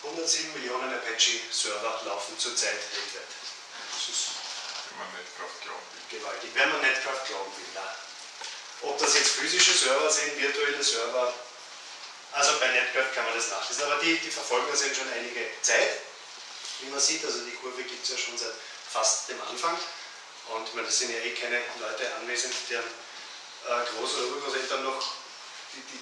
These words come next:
Speaker 1: die ihre Groß- oder Urgroßeltern noch regelmäßig besuchen können. Das heißt, das wissen eh heutzutage alle, dass das Web wirklich so alt ist, wie es da auf der Kurve steht. Das gibt's nicht als Facebook.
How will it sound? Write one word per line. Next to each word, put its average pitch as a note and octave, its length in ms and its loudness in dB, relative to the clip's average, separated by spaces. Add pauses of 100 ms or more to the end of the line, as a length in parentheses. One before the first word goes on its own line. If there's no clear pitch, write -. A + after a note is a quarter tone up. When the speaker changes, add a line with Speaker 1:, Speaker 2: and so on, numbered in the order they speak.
Speaker 1:
die C#3 140 -6
ihre B2 100 2 (160)
Groß- C3 260 -4
oder C3+ 140 -2
Urgroßeltern C3+ 420 -2
noch C3 140 -2
regelmäßig C3 400 0
besuchen C#3+ 340 -6
können. C3 220 -2
Das B2 120 -2
heißt, B2+ 140 -2
das - 80 -6
wissen B2 320 2
eh A#2+ 60 0
heutzutage A#2+ 460 0
alle, - 240 2
dass - 180 0
das - 180 0
Web - 80 -4 (200)
wirklich - 260 0
so - 160 2
alt - 180 -4
ist, - 200 -2
wie - 40 -8
es - 140 0
da - 60 -6
auf - 360 -8
der - 80 -8 (220)
Kurve F2+ 240 -4
steht. - 240 -2 (480)
Das - 100 0
gibt's - 220 -2
nicht - 180 -2
als A2 80 0
Facebook. - 540 2